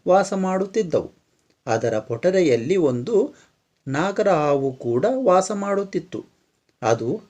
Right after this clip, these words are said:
ಆಗಾಗ ಮರ ಹತ್ತಿರ ಬಕ ಪಕ್ಷಿಗಳ ಸಣ್ಣ ಸಣ್ಣ ಮರಿಗಳನ್ನು ತಿಂದು ಕಾಲ ಕಳೆಯುತ್ತಿತ್ತು. ಒಂದು ದಿನ ಒಂದು ಬಕ ಪಕ್ಷಿಯ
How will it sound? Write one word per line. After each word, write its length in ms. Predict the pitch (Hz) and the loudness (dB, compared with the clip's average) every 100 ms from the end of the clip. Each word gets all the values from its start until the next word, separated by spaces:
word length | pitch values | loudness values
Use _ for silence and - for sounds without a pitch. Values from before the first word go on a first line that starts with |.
| 143 | -4
ಆಗಾಗ 560 | 160 196 196 185 180 190 208 262 _ _ _ - | -2 0 0 0 2 0 -2 -6 _ _ _ -4
ಮರ 200 | 127 180 | -2 0
ಹತ್ತಿರ 540 | 190 - 143 - 123 135 165 190 123 | 0 0 -4 -2 0 0 -2 -6 -8
ಬಕ 220 | 120 - | -6 -4
ಪಕ್ಷಿಗಳ 680 | 185 151 - 151 139 139 185 | -6 -6 -4 -2 -2 -2 -4
ಸಣ್ಣ 360 | 190 - 180 208 | -6 -4 -2 -2
ಸಣ್ಣ 360 | 185 160 151 147 | -4 -2 -2 -2
ಮರಿಗಳನ್ನು 680 | 127 123 127 127 127 123 | -2 -2 0 0 2 -2
ತಿಂದು 540 | 127 110 110 202 196 - - - | -4 -6 -4 2 2 0 -16 -4
ಕಾಲ 300 | 180 175 185 | 2 4 4
ಕಳೆಯುತ್ತಿತ್ತು. 920 | 185 185 190 190 196 190 117 - _ _ _ _ _ _ _ 202 | 4 2 2 -2 -6 -6 -12 -12 _ _ _ _ _ _ _ 2
ಒಂದು 360 | 247 226 185 | 2 4 2
ದಿನ 140 | 147 135 147 214 - _ - | 2 0 -2 -4 -14 _ -4
ಒಂದು 240 | 202 190 | 0 2
ಬಕ 240 | 175 175 196 | 2 2 0
ಪಕ್ಷಿಯ 600 | 214 165 - - 143 143 | 0 0 -2 -4 2 2